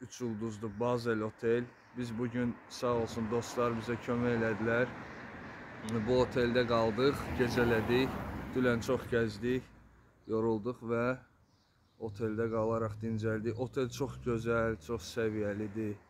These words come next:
Ə, videodan görürsünüz, otelin ön hissəsində qəşəng restoran da var. İndi içəridə daxil olacağıq.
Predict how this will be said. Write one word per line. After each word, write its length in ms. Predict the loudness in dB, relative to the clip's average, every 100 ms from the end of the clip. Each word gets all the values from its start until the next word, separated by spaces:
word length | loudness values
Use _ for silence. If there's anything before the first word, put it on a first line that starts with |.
| -20 -20 -20 -20 -20 -20 -20 -20 -20 -16
Ə, 140 | -10 -8 -6 -8 -10 -12 -6
videodan 500 | -4 -2 -4 -2 -4
görürsünüz, 800 | -2 -4 -4 -8 -6 -4 -4 -6 -14
otelin 600 | -14 -8 -4 0 0 0 -4 _ _ -2
ön 240 | 0 0
hissəsində 720 | -4 -6 -6 -6 -4 0 0 -4 _ _ _ _ _ _ -8
qəşəng 420 | -8 -2 0 2
restoran 560 | 0 -2 -6 -4 -2 -2
da 120 | 0
var. 320 | 2 0 0 -6 _ _ _ _
İndi 240 | -4 -4 -4
içəridə 400 | -2 -2 0 -2
daxil 360 | -2 -4 -4 -4 -2
olacağıq. 560 | -2 -4 -4 -4 -8